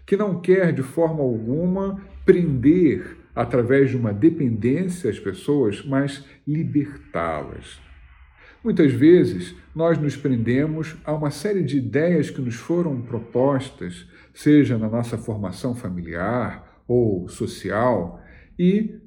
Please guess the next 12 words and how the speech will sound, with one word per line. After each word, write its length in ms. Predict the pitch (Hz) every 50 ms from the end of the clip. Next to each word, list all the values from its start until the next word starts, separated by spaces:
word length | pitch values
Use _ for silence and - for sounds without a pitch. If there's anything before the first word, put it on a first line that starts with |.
| _ _ -
ah, 680 | 143 139 135 131 123 120 120 117 110 110 107 104 104 104 -
não 460 | 156 156 156 151 147 135 127 127 135
nos 240 | 151 156 143 127 117
demos 760 | 110 139 160 185 190 151 113 90 87 87 - - - - - _
a 100 | - 113
possibilidade 840 | - - 135 117 - 127 113 101 104 101 90 110 127 156 180 151 120
de 100 | 113 104
verificar 680 | 110 113 104 104 101 - 101 - - 156 156 175 175 156
a 40 | 123
realidade 880 | 117 120 113 101 101 95 87 101 104 117 131 160 175 175 165 170 160 -
ou 180 | 180 170 170 175
irrealidade 1120 | 160 143 160 156 147 143 131 120 107 101 113 123 160 185 196 185 143 117 104 92 90 90